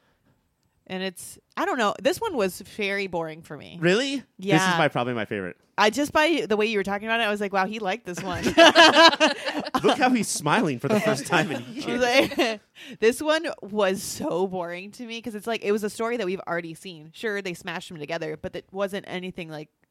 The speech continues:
Speaker 1: recreating the wheel or anything.
Speaker 2: But this is sort of what I want is, um, not Blade Runner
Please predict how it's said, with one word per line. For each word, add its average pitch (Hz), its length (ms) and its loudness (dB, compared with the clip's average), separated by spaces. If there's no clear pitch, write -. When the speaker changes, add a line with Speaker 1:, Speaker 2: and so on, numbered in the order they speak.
Speaker 1:
recreating 165 520 -8
the 156 80 -8
wheel 156 260 -8
or - 40 -10
anything. 165 300 -6
Speaker 2:
But 160 220 -2
this 175 180 4
is 214 100 -2
sort 202 140 2
of 165 80 -2
what 147 80 2
I 123 60 2
want 120 300 -2
is, 101 520 -6
um, 87 520 -10
not 107 580 -10
Blade 120 320 -2
Runner 71 560 -12